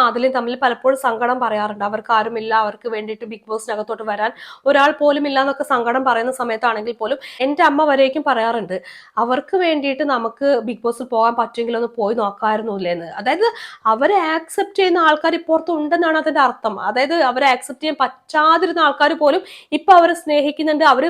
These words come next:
പുറത്തിറങ്ങി കഴിഞ്ഞാലും അവരെ സ്വീകരിക്കാൻ തയ്യാറായിട്ട് കുറെ ആൾക്കാർ നിൽക്കുന്നുണ്ട്. അത് വെറുതെ ഉണ്ടായതല്ല. ആദിലും നൂറും തമ്മിലുള്ള ബോണ്ട് എന്താണെന്നും അവരുടെ ലവ് എന്ന് പറയുന്ന ആ റിലേഷൻഷിപ്പ് എത്രമാത്രം സ്ട്രോങ് ആണെന്നൊക്കെ മനസ്സിലാക്കിയതിനു ശേഷമാണ് ഈ മലയാളികൾ അവരെ ആക്സെപ്റ്റ് ചെയ്യാൻ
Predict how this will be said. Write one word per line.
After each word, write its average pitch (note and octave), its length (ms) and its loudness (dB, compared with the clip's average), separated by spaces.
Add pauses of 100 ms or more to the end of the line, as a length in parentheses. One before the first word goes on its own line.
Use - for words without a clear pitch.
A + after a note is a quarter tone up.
പുറത്തിറങ്ങി D4 540 0
കഴിഞ്ഞാലും C#4 420 0
അവരെ A#3+ 240 -4
സ്വീകരിക്കാൻ C4 460 -2 (100)
തയ്യാറായിട്ട് C4 500 0
കുറെ B3+ 200 2
ആൾക്കാർ B3 260 2 (100)
നിൽക്കുന്നുണ്ട്. B3+ 500 -2 (540)
അത് G3 140 -2 (120)
വെറുതെ D4 320 6
ഉണ്ടായതല്ല. F4 340 4 (360)
ആദിലും A3 400 -2
നൂറും C4+ 300 0
തമ്മിലുള്ള B3 340 -2 (100)
ബോണ്ട് A3 300 -2
എന്താണെന്നും A3+ 400 -6 (360)
അവരുടെ A#3+ 260 0 (140)
ലവ് A3+ 300 4
എന്ന് E4 180 -2
പറയുന്ന D#4 280 0
ആ D#4+ 40 2 (140)
റിലേഷൻഷിപ്പ് B3+ 580 -4
എത്രമാത്രം C4+ 460 -6
സ്ട്രോങ് B3 420 2
ആണെന്നൊക്കെ C4+ 320 -2 (100)
മനസ്സിലാക്കിയതിനു C4+ 800 2 (120)
ശേഷമാണ് B3+ 540 0 (480)
ഈ F#4 120 2
മലയാളികൾ D#4+ 540 4
അവരെ D#4+ 160 0 (100)
ആക്സെപ്റ്റ് D#4 360 -6
ചെയ്യാൻ D#4 180 -2